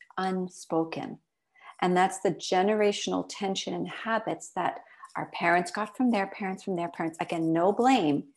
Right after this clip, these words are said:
because as soon as you're in blame, you're creating a duality and you're creating tension and you're making it wrong. It is what it is. I had a teacher who said this once, "It is what it is. So what are you gonna do about it? Yogi." And when you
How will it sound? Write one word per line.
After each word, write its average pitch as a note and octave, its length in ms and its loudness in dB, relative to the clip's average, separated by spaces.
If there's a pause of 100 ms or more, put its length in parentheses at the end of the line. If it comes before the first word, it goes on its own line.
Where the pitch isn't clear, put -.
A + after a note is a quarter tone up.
(100)
because F3+ 240 -2
as D#3+ 140 -6
soon G3 180 2
as G#3 140 2
you're G#3+ 120 2
in G#3 100 2
blame, G3+ 360 2
you're E3+ 120 2
creating F3+ 440 0
a G3+ 60 -2
duality F#3 560 -2
and E3+ 100 0
you're D#3 100 -2
creating F#3+ 440 -2
tension F#3 460 -4
and E3 100 -2
you're E3 80 0
making E3 360 -2
it E3 120 -8
wrong. E3 340 -4 (340)
It G3 120 0
is A#3+ 260 2
what C4 160 -2
it G3+ 120 -2
is. - 340 -4 (120)
I F#3+ 40 -8
had G#3 80 -6
a A3+ 60 0
teacher G#3+ 320 -2
who F#3 100 -10
said - 240 -10
this - 200 -12
once, - 260 -8 (340)
"It F#3 160 2
is A3+ 220 6
what D4+ 120 4
it A#3+ 140 2
is. - 420 -2 (300)
So - 160 2
what F3 200 2
are A#3+ 40 4
you A#3+ 80 -2
gonna B3 160 0
do G3+ 160 -2
about F#3 300 -4
it? - 160 -6 (220)
Yogi." E3 600 0 (800)
And F3+ 100 0
when F3+ 160 2
you E3+ 100 0